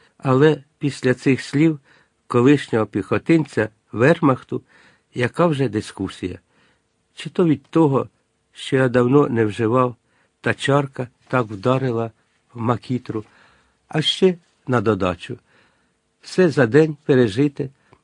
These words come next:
але настрій у мене справді був на диво піднесений. Якщо не війну всім москалям оголошувати, то бодай якогось паршивенького потяга під укіс пустити.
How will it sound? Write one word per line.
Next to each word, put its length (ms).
але 260
настрій 480
у 20
мене 400
справді 560
був 280
на 180
диво 380
піднесений. 800
Якщо 380
не 120
війну 440
всім 260
москалям 680
оголошувати, 840
то 240
бодай 440
якогось 540
паршивенького 800
потяга 540
під 240
укіс 400
пустити. 640